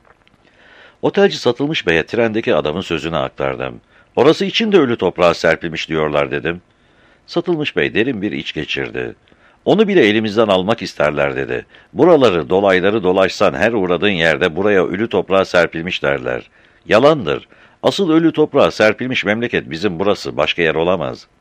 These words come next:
Neden? Ta rahmetli anam söylerdi ben bebekken. "Oğul, oğul, buralara ölü toprağa serpilmiş." derdi. "O sizin dediğiniz yer bir kere yüksekte kalır. Oraya ölü toprağa nereden gele? Bak şu yukarı.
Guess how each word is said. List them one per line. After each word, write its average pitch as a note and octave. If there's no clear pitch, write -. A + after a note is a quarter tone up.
Neden? E2+
Ta F3+
rahmetli C#3
anam A2
söylerdi C2+
ben E2
bebekken. D2
"Oğul, C3
oğul, F#2+
buralara A#2+
ölü G#2
toprağa E2+
serpilmiş." D#2+
derdi. C2
"O F3
sizin C#3+
dediğiniz A2+
yer D2
bir C3
kere G#2
yüksekte F2
kalır. B1
Oraya C3+
ölü A2
toprağa G2+
nereden A2
gele? B1+
Bak -
şu G#2+
yukarı. D2